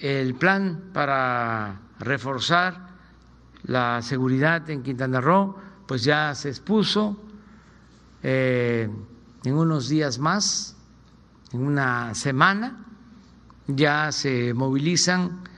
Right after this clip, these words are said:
cerca de mil quinientos elementos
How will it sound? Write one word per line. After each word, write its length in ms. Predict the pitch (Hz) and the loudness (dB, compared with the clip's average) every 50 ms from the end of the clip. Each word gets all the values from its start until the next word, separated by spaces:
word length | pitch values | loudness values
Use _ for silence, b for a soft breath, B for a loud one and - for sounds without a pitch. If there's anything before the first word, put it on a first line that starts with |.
| B B B B B B B | B B B B B B B
cerca 580 | - - - - 147 147 143 143 - 147 139 131 | -12 -4 2 2 4 2 2 0 0 0 0 0
de 360 | 123 123 120 117 113 113 113 | 0 0 0 2 2 2 2
mil 240 | 113 135 156 156 151 | 4 4 4 4 2
quinientos 920 | - 151 139 139 139 143 135 127 131 - 113 92 - - - - - - - 147 | 2 2 2 4 4 4 4 2 0 -2 -4 -4 -4 -4 -6 -8 -10 -12 -12 -6
elementos 840 | 127 117 120 123 120 139 135 117 - - - - - - - - | -2 0 2 2 4 4 4 2 0 -4 -10 -10 -10 -10 -10 -12